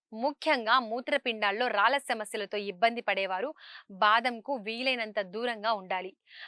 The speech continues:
బాదం పప్పులో ఆక్సలేట్ ఉంటాయి. ఇవి కిడ్నీ స్టోన్స్ సమస్యను మరింత పెంచే అవకాశం ఉందని నిపుణులు అంటున్నారు. ఇక రక్తపోటు సంబంధిత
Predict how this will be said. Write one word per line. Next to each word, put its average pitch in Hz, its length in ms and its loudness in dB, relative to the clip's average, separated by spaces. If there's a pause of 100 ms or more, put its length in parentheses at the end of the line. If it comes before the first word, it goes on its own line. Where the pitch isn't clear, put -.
బాదం 247 420 10
పప్పులో 226 360 2 (100)
ఆక్సలేట్ 240 520 6
ఉంటాయి. 190 360 -4 (200)
ఇవి 214 240 2 (340)
కిడ్నీ 285 340 2
స్టోన్స్ 233 380 -4
సమస్యను 208 480 -4 (120)
మరింత 240 360 -2 (100)
పెంచే 247 320 0
అవకాశం 247 520 6
ఉందని 196 320 -6 (340)
నిపుణులు 254 460 2
అంటున్నారు. 196 520 -2 (380)
ఇక 330 240 4
రక్తపోటు 294 640 6
సంబంధిత 220 480 0